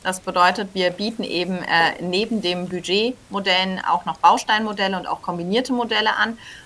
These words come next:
und, ähm, nehmen damit eben auch so ein Stück den Druck raus in dieser elendigen Diskussion, ähm, brauche ich jetzt eben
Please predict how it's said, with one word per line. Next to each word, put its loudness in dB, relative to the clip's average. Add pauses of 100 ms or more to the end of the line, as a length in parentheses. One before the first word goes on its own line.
(120)
und, -2 (280)
ähm, -2
nehmen 2
damit 2
eben -4
auch -2
so -6
ein -2
Stück -2
den -2
Druck -2
raus 6
in -4
dieser -2
elendigen 0
Diskussion, -2 (340)
ähm, 2 (260)
brauche 4
ich -6
jetzt -4
eben -6